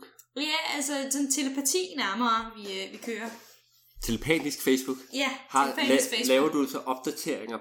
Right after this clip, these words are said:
Speaker 2: på din væg? Sådan,
Speaker 1: Ja, ja.
Speaker 2: du lukker lige øjnene, og så
Speaker 1: Ja,
Speaker 2: vibrerer
Speaker 1: ja,
Speaker 2: du med,
Speaker 1: ingen problemer.
Speaker 2: vibrerer du med øjenbrynene, og så
Speaker 1: Det er meget hyggeligt. Der bruger jeg mange timer. Altså, jeres Facebook er slet ikke udviklet nok
Speaker 2: Nej, det kan jeg godt
Speaker 1: i
Speaker 2: se.
Speaker 1: forhold til det.
Speaker 2: Mark Zuckerberg.
Speaker 1: Ja,
Speaker 2: Kom så.
Speaker 1: go home. Men,
Speaker 2: <laughs>
Speaker 1: øhm, ja.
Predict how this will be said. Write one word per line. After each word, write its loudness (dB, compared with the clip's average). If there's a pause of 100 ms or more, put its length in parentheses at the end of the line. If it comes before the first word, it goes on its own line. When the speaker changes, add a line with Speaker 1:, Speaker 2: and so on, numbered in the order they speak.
Speaker 2:
på -2
din -4
væg? -2 (140)
Sådan, -12
Speaker 1:
Ja, 0
ja. 4
Speaker 2:
du 6
lukker 8
lige 6
øjnene, 0
og -8
så -2
Speaker 1:
Ja, 0 (200)
Speaker 2:
vibrerer 2
Speaker 1:
ja, 4
Speaker 2:
du 4
med, 4
Speaker 1:
ingen -2
problemer. -6 (180)
Speaker 2:
vibrerer -6
du -6
med -4
øjenbrynene, -6
og -12
så -10
Speaker 1:
Det -4
er -2
meget 0
hyggeligt. -10
Der -6
bruger -6
jeg -4
mange -8
timer. -8
Altså, -8
jeres -4
Facebook -8
er -10
slet -12
ikke -10
udviklet -10
nok -14 (340)
Speaker 2:
Nej, -16
det -4
kan 0
jeg 2
godt 4
Speaker 1:
i -6
Speaker 2:
se. -4
Speaker 1:
forhold -8
til -8
det. -10 (320)
Speaker 2:
Mark -4
Zuckerberg. -6 (400)
Speaker 1:
Ja, -2
Speaker 2:
Kom 2
så. 2
Speaker 1:
go -4
home. -8 (240)
Men, 2
Speaker 2:
<laughs> 4
Speaker 1:
øhm, -2 (600)
ja. 0